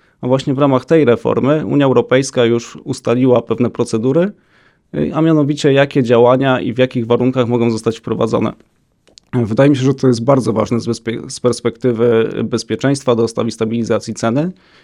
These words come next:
I w tym ostatecznym porozumieniu zostało uzgodnione, że to właśnie Rada Unii Europejskiej na wniosek Komisji Europejskiej może ogłosić stan kryzysu energetycznego, zarówno regionalnego, jak, e, i dla całego Unii Europejskiej, e, w sytuacji, gdy są bardzo wysokie ceny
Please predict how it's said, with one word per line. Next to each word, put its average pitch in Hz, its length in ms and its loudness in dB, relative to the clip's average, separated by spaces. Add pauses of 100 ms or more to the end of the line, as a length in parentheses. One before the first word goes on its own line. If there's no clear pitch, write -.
(300)
I 165 120 0
w - 60 -12
tym 170 140 2
ostatecznym 160 500 0
porozumieniu 131 520 2
zostało 120 400 0
uzgodnione, 123 800 0
że 113 120 0
to 110 140 -8
właśnie 110 460 -2
Rada 127 240 2
Unii 107 180 0
Europejskiej 120 560 0
na 110 100 0
wniosek 104 280 -6
Komisji 127 340 0
Europejskiej 117 680 -2
może 123 280 2
ogłosić 117 640 -4 (140)
stan 117 380 -2
kryzysu 113 640 -4 (340)
energetycznego, 123 1000 0 (160)
zarówno 117 540 -2
regionalnego, 113 680 0
jak, 110 400 -2
e, - 280 -6
i 110 200 -8
dla 107 160 -4
całego 110 340 0
Unii 113 160 0
Europejskiej, 165 720 -2 (460)
e, 151 120 2
w 147 60 -2
sytuacji, 165 460 2
gdy 151 140 -2
są 139 260 2
bardzo 131 320 2
wysokie 120 360 -2
ceny 113 560 -2